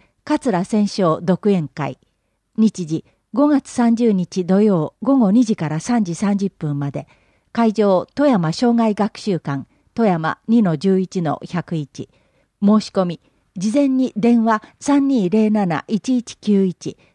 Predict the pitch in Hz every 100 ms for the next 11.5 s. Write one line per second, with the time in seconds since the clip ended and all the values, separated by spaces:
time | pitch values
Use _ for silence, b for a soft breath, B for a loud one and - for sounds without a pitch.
0 | - 202 254 226 180 214 - - 254 247
1 | - - 233 262 247 233 226 226 - 139
2 | 139 _ _ - 233 190 160 156 - 226
3 | 226 165 147 190 190 - 175 135 - 180
4 | - 175 - 160 131 _ _ _ _ -
5 | 226 220 208 - - 185 185 - 226 170
6 | 139 - _ _ _ _ _ _ _ 277
7 | 240 196 165 - 208 214 269 294 - 269
8 | 262 247 240 233 247 220 156 143 147 -
9 | - 127 _ _ _ _ _ _ _ _
10 | _ _ _ _ _ _ _ _ 190 294
11 | 294 - 285 170